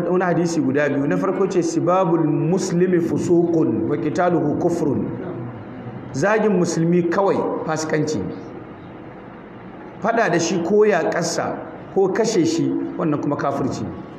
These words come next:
Wani hadisi ya ce, "La tarji'u ba'di kuffara yadribu ba'dukum riqaba ba'd." Kada ku zama kafirai a bayana.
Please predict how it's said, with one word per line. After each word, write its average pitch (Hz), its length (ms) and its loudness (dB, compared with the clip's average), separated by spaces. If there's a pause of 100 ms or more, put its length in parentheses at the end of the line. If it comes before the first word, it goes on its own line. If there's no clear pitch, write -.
(1300)
Wani 156 160 2
hadisi 180 360 2
ya 180 40 4
ce, 180 160 2
"La 170 160 4
tarji'u 175 640 4
ba'di 185 480 2
kuffara 160 880 0 (400)
yadribu 175 720 4
ba'dukum 185 640 2
riqaba 165 480 4
ba'd." - 480 0 (840)
Kada 233 180 4
ku 220 140 2
zama 202 180 2
kafirai 180 580 2
a 156 80 0
bayana. 151 840 0